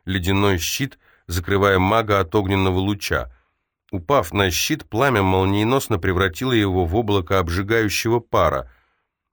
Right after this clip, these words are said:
Когда последние отголоски грохота затихли, остался только звук капающей воды до шипения пара.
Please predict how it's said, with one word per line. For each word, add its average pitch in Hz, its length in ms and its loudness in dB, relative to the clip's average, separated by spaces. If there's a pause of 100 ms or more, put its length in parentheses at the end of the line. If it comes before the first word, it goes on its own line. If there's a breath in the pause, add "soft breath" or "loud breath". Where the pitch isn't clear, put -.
Когда 80 300 -2
последние 82 540 -2
отголоски 82 540 -2
грохота 82 480 -4
затихли, 82 680 -4 (260 loud breath)
остался 87 500 -2
только 82 300 -6
звук 82 380 -6
капающей 85 560 -4
воды 80 400 -2
до 85 120 -8
шипения 92 600 -4
пара. 76 440 -2